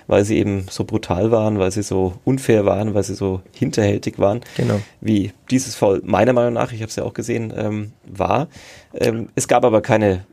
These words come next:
Speaker 1: weitere Strafe für Mister Rumble.
Speaker 2: Denn dieser Disziplinarausschuss unter Leitung von Tino Boos, einem Ex-Spieler,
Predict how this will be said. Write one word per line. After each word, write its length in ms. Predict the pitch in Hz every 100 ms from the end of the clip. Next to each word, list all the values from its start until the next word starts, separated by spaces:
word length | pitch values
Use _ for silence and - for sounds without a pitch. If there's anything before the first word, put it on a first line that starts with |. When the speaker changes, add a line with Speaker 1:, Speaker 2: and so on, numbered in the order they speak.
| -
Speaker 1:
weitere 360 | 101 104 104
Strafe 380 | 98 - 101 101
für 380 | - 101 95 92 -
Mister 300 | 104 - 104
Rumble. 360 | 95 95 95 98 -
Speaker 2:
Denn 280 | - 107 110
dieser 160 | 123 123
Disziplinarausschuss 680 | 117 - - 110 120 - 170
unter 120 | 113
Leitung 260 | 110 123 120
von 300 | - 113 110
Tino 260 | 127 117
Boos, 320 | 101 110 170
einem 240 | - 113 -
Ex-Spieler, 520 | - - 135 147